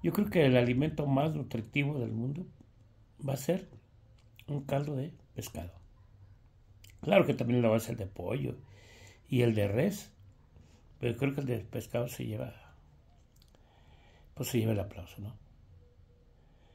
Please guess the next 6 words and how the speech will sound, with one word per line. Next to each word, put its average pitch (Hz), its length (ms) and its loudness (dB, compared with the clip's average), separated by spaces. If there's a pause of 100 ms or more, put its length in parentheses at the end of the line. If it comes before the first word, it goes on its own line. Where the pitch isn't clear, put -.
(120)
Entonces, - 560 -14 (500)
procura 160 340 0
tener 151 180 0
una 139 120 0
dieta 139 260 -4
equilibrada 127 720 -2